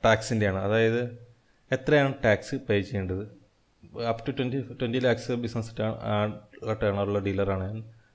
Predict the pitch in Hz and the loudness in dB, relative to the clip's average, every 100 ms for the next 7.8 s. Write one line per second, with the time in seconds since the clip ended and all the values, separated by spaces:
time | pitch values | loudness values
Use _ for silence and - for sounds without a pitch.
0 | - 123 131 123 131 - - 120 120 117 | -8 0 4 4 2 -2 -10 -2 -2 0
1 | 139 131 - 123 120 127 123 113 120 120 | 0 -2 -2 0 4 6 6 4 2 0
2 | - 117 123 113 113 120 101 101 104 110 | -6 -2 2 0 0 -2 0 0 2 2
3 | 113 117 110 123 127 - - _ - 110 | 0 -2 -4 -4 -6 -8 -20 _ -4 2
4 | 120 123 120 120 123 113 120 113 117 120 | 2 2 2 -2 -2 -4 2 2 2 -2
5 | 113 117 127 117 139 - 123 117 113 110 | 0 0 0 -2 -6 -8 -8 -4 -4 -6
6 | - 110 113 110 120 113 - 113 110 107 | -8 -4 -4 -2 -4 -4 0 2 4 2
7 | 107 - 107 104 104 101 95 135 | 0 -2 2 4 4 2 0 -4